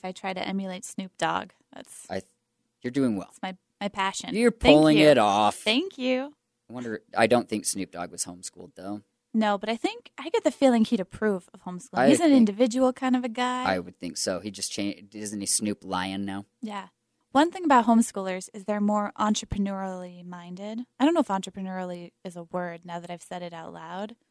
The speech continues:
Speaker 2: <laughs>
Speaker 1: but it feels right.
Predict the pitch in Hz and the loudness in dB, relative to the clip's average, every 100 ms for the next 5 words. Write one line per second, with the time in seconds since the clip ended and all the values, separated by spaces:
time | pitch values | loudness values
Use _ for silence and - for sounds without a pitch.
0 | _ _ - 156 - 196 190 - - _ | _ _ -2 -2 0 -2 -2 -12 -20 _
1 | _ _ _ _ - 226 - 285 320 185 | _ _ _ _ -2 -2 0 2 2 0
2 | 165 175 - | -12 -16 -18